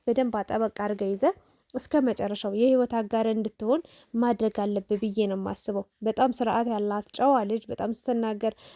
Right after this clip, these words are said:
አርቃ አሳቢ፣ ጠንካራ ሴት ነች። አላቅም እኔ ማለት ይሄ ቃል እንደውም ያንስባታል። ከዚህ የበለጠ ቃል ቢኖረኝ እገልጻት ነበር እሷን። እና ትንሱዬ በጣም ጨዋ ነች፣ በጣም ሳይለንት የሆነች፣ በቃ ልክ ያላት፣ በቃ ካላዛር ጋር በጣም የሚጣ-፣ የሚመጣጠኑ ልጆች ናቸው። እና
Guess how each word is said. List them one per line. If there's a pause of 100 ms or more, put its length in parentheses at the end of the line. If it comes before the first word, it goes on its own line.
አርቃ
አሳቢ፣
ጠንካራ
ሴት
ነች።
አላቅም (100)
እኔ (480)
ማለት
ይሄ (100)
ቃል
እንደውም
ያንስባታል። (260)
ከዚህ
የበለጠ
ቃል
ቢኖረኝ
እገልጻት
ነበር
እሷን።
እና
ትንሱዬ
በጣም
ጨዋ
ነች፣
በጣም
ሳይለንት
የሆነች፣ (640)
በቃ (100)
ልክ
ያላት፣
በቃ (680)
ካላዛር
ጋር
በጣም
የሚጣ-፣
የሚመጣጠኑ
ልጆች
ናቸው።
እና